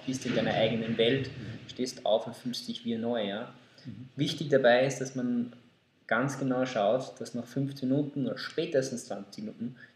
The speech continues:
Speaker 1: die Leute wieder erwachen, ansonsten fallen sie in den Tiefschlaf und dann ist das Ganze für den Hugo.
Speaker 2: Mhm.
Speaker 1: Ja? Und ich glaube, dass es dementsprechend demnächst auch ein paar Firmen in Österreich geben wird,
Speaker 2: Mhm.
Speaker 1: die was solche Sleeppods sich holen werden.
Speaker 2: Auf alle Fälle.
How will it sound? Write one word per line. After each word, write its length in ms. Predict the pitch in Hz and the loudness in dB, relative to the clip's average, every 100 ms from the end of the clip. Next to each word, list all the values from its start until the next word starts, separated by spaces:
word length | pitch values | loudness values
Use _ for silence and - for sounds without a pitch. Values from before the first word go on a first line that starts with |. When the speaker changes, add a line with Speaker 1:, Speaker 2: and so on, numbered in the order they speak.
| - | -2
Speaker 1:
die 60 | |
Leute 320 | 113 107 - | 4 4 2
wieder 180 | 113 110 | -2 0
erwachen, 540 | - 101 113 - - 117 | 0 0 -2 -4 -8 -8
ansonsten 420 | 113 113 - 110 | -8 -10 -10 -8
fallen 240 | - 107 | -8 -8
sie 140 | - 107 | -8 -8
in 60 | |
den 60 | 104 | -8
Tiefschlaf 520 | - - - 120 - | -10 -8 -4 -4 -4
und 100 | 110 | -10
dann 120 | - | -8
ist 160 | 98 - | -8 -10
das 120 | - | -12
Ganze 280 | 107 104 - | -12 -14 -14
für 80 | 113 | -10
den 100 | 120 | -8
Hugo. 240 | 117 - - _ - | -8 -10 -18 _ -12
Speaker 2:
Mhm. 260 | 98 131 131 _ - - - | -10 -10 -14 _ -20 -20 -8
Speaker 1:
Ja? 220 | 107 127 - _ _ - | -8 -8 -16 _ _ -4
Und 760 | 110 117 117 117 117 - - - _ _ _ _ _ _ _ - | 0 4 4 4 2 -4 -8 -14 _ _ _ _ _ _ _ -16
ich 180 | - - | -14 0
glaube, 300 | 110 120 156 | 4 6 6
dass 200 | 143 143 | 4 2
es 220 | 135 - | -6 -4
dementsprechend 800 | 117 131 - 113 117 127 120 - | -2 -2 -2 -4 -4 -4 -6 -6
demnächst 480 | 110 95 117 - - | -6 -6 -8 -4 -2
auch 240 | 110 - | -2 -2
ein 100 | 110 | -10
paar 220 | - 101 | -4 -4
Firmen 260 | - 117 107 | -4 -6 -6
in 60 | |
Österreich 380 | 104 - - - - - | -6 -10 -10 -10 -12 -18
geben 300 | - 107 110 | -12 -8 -6
wird, 140 | 113 - | -6 -8
Speaker 2:
Mhm. 20 | |
Speaker 1:
die 140 | 113 113 | -10 -10
was 300 | - - - | -12 -12 -10
solche 320 | 107 - 110 | -10 -10 -12
Sleeppods 560 | - 113 - 107 104 | -8 -8 -6 -8 -8
sich 340 | - 113 - - - - | -10 -12 -14 -18 -20 -4
holen 300 | - 123 117 | 2 4 4
werden. 280 | 104 - - - - - - - - | 4 2 0 -10 -14 -14 -16 -12 -2
Speaker 2:
Auf 120 | 107 | 4
alle 180 | 104 107 | 6 4
Fälle. 320 | 123 123 | 0 -2